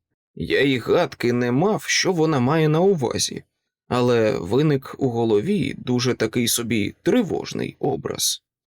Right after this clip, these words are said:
«Я впевнений, що ви маєте рацію. А до того часу карпе дієм». «Що?» Це латина. Означає «лови момент». «Що ти думаєш про справу минулої ночі?»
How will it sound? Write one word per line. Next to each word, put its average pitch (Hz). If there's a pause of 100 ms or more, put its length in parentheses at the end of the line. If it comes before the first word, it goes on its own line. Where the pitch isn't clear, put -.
(200)
«Я 131
впевнений, 233
що 120
ви 143
маєте 170
рацію. 135 (340)
А 113
до 127
того 123
часу 226 (260)
карпе 104
дієм». 202 (460)
«Що?» - (520)
Це 147
латина. 127 (320)
Означає 147
«лови 160
момент». 202 (440)
«Що -
ти -
думаєш 170
про 180
справу 196
минулої 202
ночі?» 175